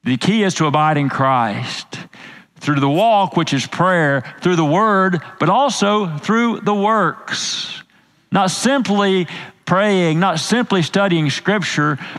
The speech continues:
but stepping out by faith to do the works of God that he's commanded us to do. So as I wrestle with the Lord in prayer, I begin seeing clearly in the Scripture, there is a pattern for how the Great Commission is obeyed.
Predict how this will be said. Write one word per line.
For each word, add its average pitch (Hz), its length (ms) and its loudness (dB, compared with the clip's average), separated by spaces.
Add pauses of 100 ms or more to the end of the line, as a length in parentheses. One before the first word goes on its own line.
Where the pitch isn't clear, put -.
but 156 100 0
stepping 220 520 2
out 214 160 2
by 180 180 4
faith 160 560 0
to 151 100 -2
do 175 120 2
the 180 80 2
works 165 260 0
of 147 100 0
God 147 240 2
that 139 120 0
he's 135 160 0
commanded 127 440 0
us 117 160 -2
to 113 120 -2
do. 107 360 -2 (1600)
So 196 160 0
as 202 80 2
I 190 140 4
wrestle 208 340 2
with 196 140 0
the 185 60 2
Lord 196 240 2
in 175 100 0
prayer, 127 720 -2 (340)
I 143 80 0
begin 175 500 0
seeing 208 540 0
clearly 208 540 0
in 160 100 0
the 151 80 0
Scripture, 127 1000 -4 (640)
there 196 140 2
is 180 100 2
a 170 60 2
pattern 135 840 2
for 143 120 -2
how 143 80 2
the 143 100 0
Great 143 200 0
Commission 135 340 0
is 127 120 2
obeyed. 120 580 0